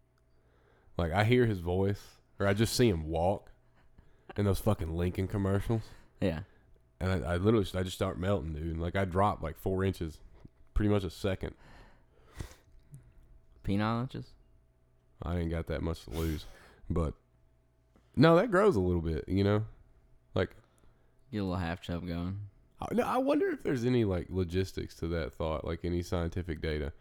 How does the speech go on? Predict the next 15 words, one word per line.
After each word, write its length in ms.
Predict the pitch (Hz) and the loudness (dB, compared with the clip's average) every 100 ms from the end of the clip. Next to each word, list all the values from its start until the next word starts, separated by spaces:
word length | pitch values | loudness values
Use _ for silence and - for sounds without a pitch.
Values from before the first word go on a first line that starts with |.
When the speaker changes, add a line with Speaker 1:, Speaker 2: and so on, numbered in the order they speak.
| - - - - | -20 -20 -20 -12
Speaker 2:
To 80 | 87 | -8
what? 240 | 82 76 - | -6 -6 -4
Speaker 1:
Like, 320 | 87 78 - _ _ - | -4 -4 -8 _ _ -10
okay, 240 | 101 107 95 | -2 0 0
say, 380 | - 123 131 | 2 2 4
like, 280 | 117 101 85 - - - | 2 0 -2 -8 -18 -8
you 100 | 107 117 | -2 2
know, 60 | |
like, 140 | 110 95 | 2 0
the 120 | 95 | -2
alpha, 380 | 98 98 - 95 | 0 0 0 0
beta, 380 | 92 95 92 | 0 0 0
like, 200 | 90 90 | 0 -2
ranking 380 | 80 98 92 92 | -2 -2 -2 -4
system 480 | - 92 90 95 92 | -2 -4 -2 0 -2